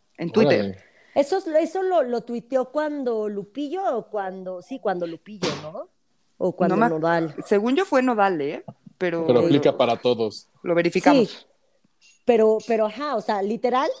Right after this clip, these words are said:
Speaker 3: obviamente en inglés y con otras palabras, pero dice, "No lo haga, compa, amigo,
Speaker 1: Ajá.
Speaker 3: date cuenta".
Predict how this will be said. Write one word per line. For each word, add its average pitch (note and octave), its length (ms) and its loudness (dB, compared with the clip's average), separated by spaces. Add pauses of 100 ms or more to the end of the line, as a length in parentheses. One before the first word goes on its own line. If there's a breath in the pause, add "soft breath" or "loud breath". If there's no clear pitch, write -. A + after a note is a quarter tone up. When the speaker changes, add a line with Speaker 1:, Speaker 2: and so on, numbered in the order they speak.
(540)
Speaker 3:
obviamente A#3+ 520 -2
en B3 80 -2
inglés G#3+ 360 -6
y A#3+ 60 -12
con G3+ 160 -8
otras A3 240 -10
palabras, G3+ 380 -10
pero F#3 160 -8
dice, A3 500 -4 (300)
"No C#4+ 260 4
lo D#4+ 220 4
haga, D#4+ 340 -2
compa, D#4+ 680 -2
amigo, B3+ 280 -8 (120)
Speaker 1:
Ajá. F#3+ 240 4
Speaker 3:
date - 80 -6
cuenta". G#3 720 -4